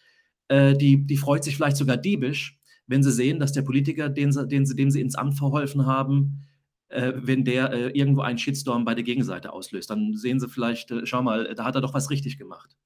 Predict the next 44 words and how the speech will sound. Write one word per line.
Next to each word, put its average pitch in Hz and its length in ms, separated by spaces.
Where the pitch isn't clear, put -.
ja? 98 160
Aber 143 180
diese 143 220
Beißhemmung, 180 800
äh, 147 100
oder 139 240
diese, 123 320
diese 127 200
latente 139 380
Furcht, 139 520
die 117 60
sehen 127 200
wir 123 80
bei, 120 240
sehen 135 140
wir 139 40
bei 123 120
Lindner, 147 400
aber 123 160
die 120 60
sehen 120 140
wir 127 60
natürlich 117 340
auch - 140
bei, 107 300
bei 107 120
Friedrich, 110 400
bei 113 100
Friedrich - 340
Merz. 139 260
Und 123 200
ja, - 120
bei 110 120
Friedrich 110 420
Merz 110 240
haben 120 80
wir's 113 160
natürlich 113 280
auch - 100
mit 117 160
'ner 110 100
viel, 135 260
mit 131 220
'ner 117 260